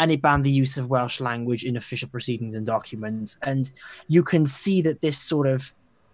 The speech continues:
disdain that a lot of Welsh people have had for the wider English and the wider U K government has been carried down from generations to generations and generations. And to an, to an extent, you can understand as well, that's why, that's what fuels a lot of arguments surrounding independence.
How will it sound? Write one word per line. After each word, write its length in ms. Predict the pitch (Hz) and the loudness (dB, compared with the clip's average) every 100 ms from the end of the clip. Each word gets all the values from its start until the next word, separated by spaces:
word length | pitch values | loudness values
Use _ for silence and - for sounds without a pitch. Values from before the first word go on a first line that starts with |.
| 151 | -2
disdain 580 | 143 139 - 170 160 151 | 2 2 0 2 4 4
that 120 | 135 | 4
a 20 | |
lot 200 | 131 139 | 6 4
of 120 | 139 139 | 4 2
Welsh 260 | 127 123 | 0 0
people 300 | - 123 120 | -8 -8 -8
have 100 | 113 | -10
had 340 | - - 120 120 | -10 -4 -4 -4
for 140 | - | -6
the 100 | 123 | -4
wider 460 | 120 120 123 117 120 | 0 0 0 -2 -6
English 380 | 113 107 - - | -6 -8 -8 -8
and 160 | 117 | -10
the 60 | 110 | -8
wider 220 | 117 110 | -6 -6
U 180 | 110 117 | -8 -10
K 200 | - 110 | -10 -8
government 520 | 123 120 113 107 104 - - - | -6 -6 -6 -8 -10 -16 -20 -4
has 120 | 135 | -4
been 160 | 123 131 | -2 -4
carried 440 | 131 - 147 135 | -4 0 0 0
down 200 | 131 123 | 0 -4
from 220 | 120 143 131 | -4 -4 -4
generations 560 | 131 127 123 117 120 | -2 -2 -4 -8 -10
to 80 | 120 | -12
generations 720 | 110 123 120 117 107 - 110 | -6 -4 -4 -6 -8 -10 -12
and 100 | 110 | -12
generations. 840 | 107 110 110 127 139 - 101 101 - | -10 -8 -4 -4 -2 -6 -10 -14 -10
And 300 | 127 120 120 _ - - - - | -6 -6 -6 _ -20 -20 -20 -6
to 200 | - 226 | 0 4
an, 140 | 214 - | 2 0
to 140 | - 269 | -2 0
an 60 | |
extent, 380 | 240 - 247 208 | 2 2 2 6
you 100 | 202 | 4
can 160 | 214 196 | 4 0
understand 460 | 175 - 185 175 | 0 0 2 2
as 100 | 156 - | 0 -2
well, 260 | 160 151 143 | 0 2 2
that's 460 | 151 147 - - | 0 0 -6 -4
why, 300 | 151 139 135 135 - | -2 0 -2 -4 0
that's 240 | 180 190 | 2 4
what 160 | 202 156 | 0 0
fuels 360 | - 196 180 | 2 6 6
a 60 | 170 | 6
lot 200 | 160 156 | 2 2
of 120 | 143 | 2
arguments 460 | 147 147 147 143 135 | 2 2 2 0 -2
surrounding 400 | - 147 139 123 | -4 -2 0 0
independence. 800 | 127 - 214 233 156 101 - | -4 0 2 4 2 -4 -12